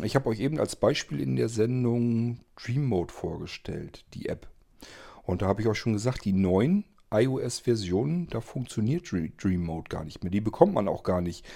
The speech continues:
Also wahrscheinlich wird's noch funktionieren, keine Ahnung. Aber die App gibt's im App Store nicht mehr.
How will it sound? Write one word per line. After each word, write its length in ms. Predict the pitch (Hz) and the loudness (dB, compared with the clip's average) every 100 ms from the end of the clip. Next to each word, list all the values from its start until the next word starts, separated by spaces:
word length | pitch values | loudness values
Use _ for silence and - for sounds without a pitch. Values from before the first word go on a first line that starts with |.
| - - | -14 -6
Also 140 | 92 | 0
wahrscheinlich 380 | 92 - 95 85 | 2 4 4 4
wird's 180 | 98 - | 0 0
noch 120 | 90 | -2
funktionieren, 520 | - 85 - 98 131 | -4 -10 -2 0 2
keine 280 | - 87 82 | 0 -4 -2
Ahnung. 320 | 82 120 95 | 0 0 0
Aber 120 | 87 | -2
die 180 | 87 92 | -2 0
App 280 | - 135 - - - | 0 -2 -4 -16 -10
gibt's 320 | - - - | -6 -6 -4
im 160 | - 92 | -4 -4
App 160 | - - | -6 -8
Store 280 | - 80 | -6 -8
nicht 200 | 80 - | -8 -12
mehr. 180 | 82 - | -14 -14